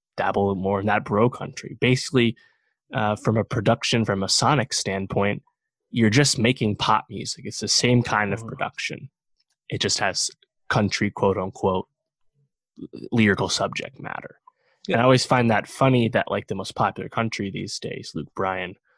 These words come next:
Speaker 1: Florida Georgia Line, Maren Morris, stuff like that, you know, country fans, um, I, a lot of them <laughs> anyway, like, the, the mainstream ones, don't seem to realize that this is just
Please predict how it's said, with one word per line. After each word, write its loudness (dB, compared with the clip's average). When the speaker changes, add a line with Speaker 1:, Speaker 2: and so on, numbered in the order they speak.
Speaker 1:
Florida -8
Georgia -4
Line, -4
Maren 2
Morris, 0
stuff -4
like -8
that, 0
you 0
know, 0
country 6
fans, -4
um, 2
I, 0
a 0
lot 4
of 4
them 0
<laughs> 0
anyway, -2
like, -2
the, 0
the 0
mainstream 2
ones, -4
don't 6
seem 8
to 6
realize 6
that 2
this 4
is 6
just 2